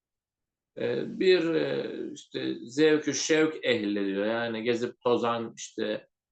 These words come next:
bu tip, e, alışkanlıklı olan kişileri de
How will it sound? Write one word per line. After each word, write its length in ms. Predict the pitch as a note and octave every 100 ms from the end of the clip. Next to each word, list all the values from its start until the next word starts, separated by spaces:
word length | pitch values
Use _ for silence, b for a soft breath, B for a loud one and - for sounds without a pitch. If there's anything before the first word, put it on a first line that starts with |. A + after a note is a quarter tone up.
| _ _
bu 300 | - A2+ B2+
tip, 340 | C3 A#2+ -
e, 120 | A#2 A2+
alışkanlıklı 760 | A2+ A#2+ A#2+ - B2 A#2+ C3+
olan 220 | B2+ A#2+
kişileri 460 | A2 - B2 D#3 G#3
de 260 | F3 -